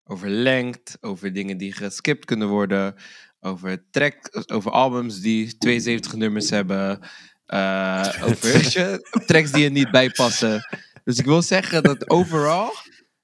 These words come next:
Speaker 1: het echt wel goed bij elkaar past. En, eh, de eerste,
Speaker 2: Sowieso.
Speaker 1: de eerste play-, de, de eerste playthrough had ik zoiets van, "Oké, is kort," maar ik zet hem daarna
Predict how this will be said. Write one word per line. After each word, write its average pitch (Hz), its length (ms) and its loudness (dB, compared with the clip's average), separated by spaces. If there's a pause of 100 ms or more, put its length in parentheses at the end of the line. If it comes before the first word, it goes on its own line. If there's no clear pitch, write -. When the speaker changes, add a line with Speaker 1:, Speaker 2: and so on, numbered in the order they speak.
(360)
Speaker 1:
het - 160 -4 (240)
echt - 260 0
wel 127 280 2
goed 117 380 -4
bij 110 120 0
elkaar 104 300 -4
past. - 500 -6
En, 98 600 -4 (480)
eh, 101 240 -4 (100)
de 101 60 -8
eerste, 120 240 -2
Speaker 2:
Sowieso. 73 140 -6
Speaker 1:
de 117 100 -4
eerste 143 360 -2
play-, 131 460 -4
de, - 180 -8
de - 80 -2
eerste 135 260 -2
playthrough 117 400 -4
had 110 100 -4
ik - 60 -20
zoiets 107 200 -10
van, 110 160 -6
"Oké, 151 160 -6
is 151 260 -4
kort," 196 320 -4
maar 113 400 -2
ik - 220 -14
zet 123 180 -10
hem 113 140 -6
daarna 117 460 -2